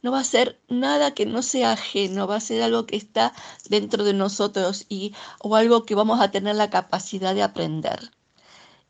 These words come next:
Y Dios lo va a multiplicar y lo va a hacer florecer hermosamente. Señor, gracias, gracias. Gracias porque, como a veces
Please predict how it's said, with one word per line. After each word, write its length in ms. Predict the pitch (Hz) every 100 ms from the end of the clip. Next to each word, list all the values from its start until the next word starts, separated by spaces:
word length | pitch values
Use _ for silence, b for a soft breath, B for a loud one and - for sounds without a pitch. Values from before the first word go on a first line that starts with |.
| -
Y 100 | 190
Dios 240 | 185 202 226
lo 120 | 208
va 80 | 190
a 60 |
multiplicar 880 | 190 185 - 170 170 170 196 226 233
y 80 | -
lo 120 | 180 175
va 80 |
a 40 | 180
hacer 280 | - 196 196
florecer 840 | - - 180 180 170 - 214 233 - B B B B
hermosamente. 1500 | 185 190 202 214 262 277 320 247 208 165 143 117 - - - _ b b b b b b b b
Señor, 580 | - 208 208 233 254 - _ _ _ _ -
gracias, 920 | 233 220 208 - 170 190 - - - -
gracias. 760 | 190 165 165 165 - - - - - B B B B B B B -
Gracias 440 | 208 226 226 240 -
porque, 920 | 190 190 190 190 185 180 180 - - _ _ _ _ _ _ _ _ b b b b _
como 240 | 202 202
a 40 | 196
veces 580 | 226 - 226 233 -